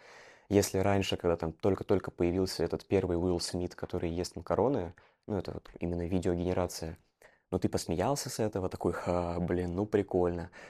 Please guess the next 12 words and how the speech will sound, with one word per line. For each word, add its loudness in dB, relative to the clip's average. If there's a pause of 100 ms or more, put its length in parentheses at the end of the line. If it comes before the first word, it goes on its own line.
какая-то 0
лажа 2
непонятная". -6
А -10
потом, 2
когда -2
это -4
всё -2
выглядит 0
настолько -2
идеально, 2
настолько -4